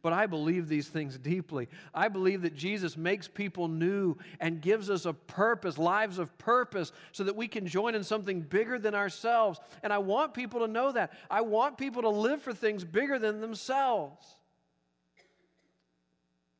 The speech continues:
Just like the shepherd's message thousands of years ago, there's something bigger happening here. Come and see.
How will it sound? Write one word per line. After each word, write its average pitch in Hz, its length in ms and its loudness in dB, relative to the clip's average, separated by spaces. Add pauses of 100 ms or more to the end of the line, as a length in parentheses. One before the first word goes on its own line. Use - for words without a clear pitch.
(320)
Just 180 240 -6
like 202 260 2
the 190 80 -6
shepherd's 208 480 -2
message 185 480 -4
thousands 185 480 -2
of 185 120 -6
years 180 260 -2
ago, 147 340 -4 (260)
there's 147 180 -2
something 185 400 -2
bigger 202 440 2
happening 156 480 -4
here. 113 320 -8 (1500)
Come 160 320 -4
and 156 220 -2
see. 131 460 -6